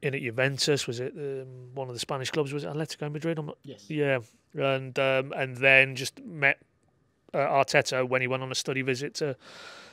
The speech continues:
Speaker 1: sort of see Guardiola at Man City, and that's where the connection. So, you know, a real kind of, uh, modern day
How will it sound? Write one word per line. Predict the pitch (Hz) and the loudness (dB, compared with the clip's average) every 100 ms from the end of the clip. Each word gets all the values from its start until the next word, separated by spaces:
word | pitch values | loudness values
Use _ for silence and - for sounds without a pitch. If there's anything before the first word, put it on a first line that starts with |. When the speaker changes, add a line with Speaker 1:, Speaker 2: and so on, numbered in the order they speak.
| _ _ _ | _ _ _
Speaker 1:
sort | - 156 127 | -4 -2 0
of | - | 2
see | 139 131 - | 2 2 2
Guardiola | 143 135 139 139 139 | 4 6 8 8 4
at | 139 | 2
Man | 135 | 0
City, | 127 175 151 110 | 2 0 0 -4
and | 131 | -2
that's | 135 - | -2 0
where | 143 | -2
the | 131 | -2
connection. | - 139 - 151 139 131 | -2 -4 -4 -6 -8 -10
So, | - 156 143 135 123 _ _ _ _ _ _ _ - - | 0 4 4 2 -2 _ _ _ _ _ _ _ -20 -8
you | 143 | -4
know, | 131 | -2
a | 135 | -2
real | 147 151 151 143 135 123 - _ _ _ _ _ _ - - _ - | 0 6 8 8 4 0 -8 _ _ _ _ _ _ -16 -16 _ -6
kind | 139 131 123 | -2 0 -2
of, | 120 131 | -4 -4
uh, | 123 123 120 110 _ _ _ _ _ _ _ _ _ _ _ _ _ _ _ _ - 214 _ 302 | -2 0 -2 -6 _ _ _ _ _ _ _ _ _ _ _ _ _ _ _ _ -20 -20 _ -8
modern | 151 151 123 127 127 | 0 4 4 2 -2
day | 127 127 123 120 | 2 4 4 0